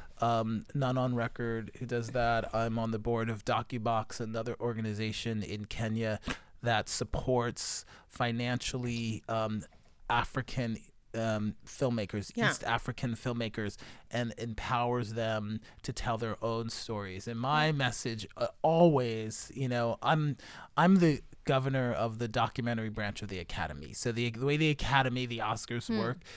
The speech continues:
Speaker 1: is there's a, there's a board,
Speaker 2: Mm.
Speaker 1: like a, like a board, like a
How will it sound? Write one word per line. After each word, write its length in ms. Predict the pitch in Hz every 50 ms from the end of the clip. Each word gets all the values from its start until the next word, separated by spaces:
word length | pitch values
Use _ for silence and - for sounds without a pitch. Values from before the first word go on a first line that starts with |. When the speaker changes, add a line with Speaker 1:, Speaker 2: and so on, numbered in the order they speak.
| - - -
Speaker 1:
is 220 | 131 123 117 110 -
there's 340 | 120 120 117 113 107 - -
a, 100 | 117 104 87 87
there's 240 | 104 117 113 110 -
a 40 | 117
board, 540 | 117 104 120 117 107 92 90 90 95 - - - - - -
Speaker 2:
Mm. 140 | 226 226 196
Speaker 1:
like 180 | - 117 - 131
a, 140 | 123 113 - - -
like 140 | 123 110 123
a 40 |
board, 420 | 113 104 123 123 120 117 123 123 104
like 180 | 120 117 101
a 100 | 117 117